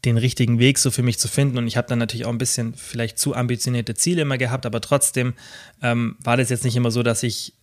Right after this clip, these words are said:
ja sofort das erreicht habe, was ich wollte. Ich muss da schon auch für arbeiten, aber ich habe halt einfach, ähm, ein bestimmtes Wissen erstmal gebraucht, damit das gut funktioniert. Und ab dem Zeitpunkt,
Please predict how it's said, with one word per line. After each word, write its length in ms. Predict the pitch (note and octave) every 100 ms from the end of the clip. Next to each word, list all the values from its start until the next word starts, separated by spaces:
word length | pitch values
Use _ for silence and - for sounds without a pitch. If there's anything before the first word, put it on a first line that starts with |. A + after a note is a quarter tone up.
| -
ja 220 | A#2 A2+
sofort 500 | A2 - - A2+ A2+
das 120 | A2
erreicht 340 | A2 A2 A2+
habe, 80 | A2+
was 180 | G#2+ -
ich 140 | A#2
wollte. 260 | B2+ D3+ D3
Ich 140 | B2+
muss 160 | C3 B2+
da 120 | -
schon 180 | A2+ A#2+
auch 140 | -
für 180 | - B2
arbeiten, 340 | A#2+ C3 C3 A#2
aber 180 | B2
ich 120 | A#2+ -
habe 140 | B2
halt 160 | A#2+ G#2+
einfach, 340 | A#2 B2 A#2 - - - - - _
ähm, 500 | C3 A#2+ A#2 A2+ A2+ - -
ein 80 | B2
bestimmtes 420 | B2+ C#3+ B2+ -
Wissen 240 | C3+ D3
erstmal 300 | - A#2+ B2+
gebraucht, 440 | A#2+ A2+ A#2+ B2 -
damit 220 | A#2 A#2
das 120 | A#2
gut 160 | C3+ B2+
funktioniert. 420 | C3 G#2+ C3+ C#3+
Und 80 | A#2+
ab 140 | A2+
dem 140 | C3+ A#2+
Zeitpunkt, 560 | - C#3 - C#3 C3